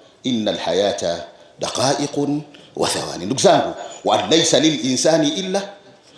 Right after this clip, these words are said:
ma saa. Mwanadamu hana atakachoulizwa na mwanadamu isipokuwa kile alichokiendea mbio mwenyewe na akakichuma. Umechuma nini wewe mwenyewe? Allah atakuuliza siku ya Kiyama.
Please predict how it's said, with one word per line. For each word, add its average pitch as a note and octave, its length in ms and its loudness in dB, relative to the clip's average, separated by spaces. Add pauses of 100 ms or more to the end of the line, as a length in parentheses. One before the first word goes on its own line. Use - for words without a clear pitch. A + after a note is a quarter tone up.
(220)
ma A#2+ 180 4
saa. C3 320 2 (360)
Mwanadamu A3 680 0 (580)
hana G#3+ 600 0
atakachoulizwa D#3 920 0
na F3+ 100 4
mwanadamu A3 580 2
isipokuwa G3+ 360 0
kile A#3+ 340 4 (400)
alichokiendea G3 840 2
mbio A#3+ 440 6
mwenyewe G#3 540 4
na F3 180 4
akakichuma. D#3+ 680 -2 (1300)
Umechuma E3 580 0
nini F3+ 400 -2
wewe F#3+ 400 4
mwenyewe? E3 800 4 (260)
Allah D3+ 260 2
atakuuliza B2+ 680 -4
siku - 260 -8
ya E2+ 100 -10
Kiyama. - 440 -14